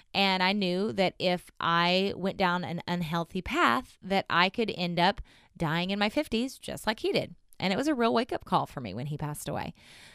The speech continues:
So after that, I decided to change my life. Now, at first, I did try to change all the things all at one time, and obviously that didn't work. But what has worked over the years are changing little habits one at a time,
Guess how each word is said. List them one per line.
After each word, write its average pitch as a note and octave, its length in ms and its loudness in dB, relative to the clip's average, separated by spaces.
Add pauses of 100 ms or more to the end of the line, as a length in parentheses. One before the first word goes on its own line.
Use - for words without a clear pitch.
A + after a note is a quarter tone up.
(140)
So A#3 180 8
after B3 280 10
that, G3 300 8
I G3 100 4
decided F3 580 2
to E3+ 360 -2
change F3+ 280 -4
my E3+ 120 -2
life. - 280 -4
Now, G3 200 4
at - 160 -2
first, G#3+ 320 0 (100)
I F3+ 160 4
did F#3+ 560 4
try E3 240 2
to E3+ 80 0
change E3+ 260 -4 (140)
all F#3 180 8
the G3 100 -2
things F3+ 360 -4
all D#3+ 160 2
at - 80 -4
one E3+ 160 -2
time, D3 340 -8
and - 240 -8
obviously E3+ 640 0
that D#3 220 -4
didn't E3 200 -6
work. - 280 -12 (460)
But A3 100 2
what B3 160 6
has E4+ 420 2
worked F3+ 320 -4
over E3+ 160 -4
the D#3 100 -4
years C#3+ 440 -8 (360)
are A3 140 6
changing A3+ 800 0
little D4+ 400 0
habits G#3 540 2
one A#3 480 4 (120)
at C4 140 4
a C#4+ 80 -2
time, F#3 580 -2